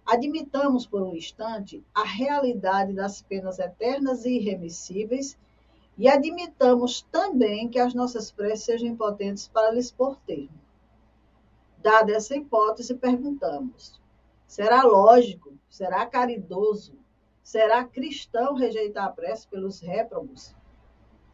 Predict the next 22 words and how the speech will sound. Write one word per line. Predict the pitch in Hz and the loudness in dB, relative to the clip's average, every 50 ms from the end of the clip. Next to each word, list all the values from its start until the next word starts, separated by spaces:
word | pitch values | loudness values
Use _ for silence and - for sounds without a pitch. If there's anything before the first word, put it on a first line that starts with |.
| _ _ _ - | _ _ _ 0
Por | 202 202 214 214 | 6 8 8 8
impotentes | 220 202 - 202 185 175 180 269 294 330 320 - | 6 2 0 0 0 0 0 -2 -4 -4 -4 -8
que | - - 320 294 | -12 -12 -12 -12
fossem | - - 240 220 220 220 220 - 220 202 | -6 -2 0 2 2 2 0 -2 -4 -4
para | 214 208 196 | -4 -4 -2
libertá-los, | 196 196 196 196 196 190 196 - - 202 214 220 220 214 226 | -2 -2 -2 -2 -4 -4 -6 -6 -4 -2 0 0 0 0 -2
as | 226 220 - - | -4 -4 -4 -10
preces | - - 214 220 240 240 - 240 233 | -10 -6 -2 -2 -2 -2 -4 -8 -6
não | 254 254 254 | -4 -4 -4
seriam | 247 - 240 214 208 214 214 202 | -2 -2 -2 -2 -2 -4 -6 -4
para | 202 196 190 180 180 | -2 -2 0 0 0
eles | 190 196 202 196 | -2 -4 -4 -6
uma | 208 214 214 | -6 -6 -4
demonstração | 196 185 202 262 285 269 262 269 247 - - 233 226 220 - 226 220 | -4 -2 -2 -2 0 0 -2 -2 -4 -6 -4 -6 -6 -4 -4 -8 -6
de | 208 208 | -6 -8
piedade | 202 - 196 185 170 160 156 165 170 190 208 202 202 | -6 -4 -2 -2 -2 -2 -2 -2 -2 -2 -2 -4 -6
capaz | - 196 196 - - 196 196 196 202 | -4 -4 -4 -2 0 0 0 0 0
de | 208 | -2
lhes | 202 202 202 196 | -2 -2 -2 -2
amenizar | 196 196 196 196 190 180 170 165 185 196 233 | -2 -2 -2 -4 -6 -8 -8 -6 -4 -4 -4
os | 240 - | -6 -6
sofrimentos? | 214 190 190 _ 180 165 160 165 180 202 254 - - - _ | -10 -10 -12 _ -18 -20 -16 -14 -14 -14 -14 -16 -20 -20 _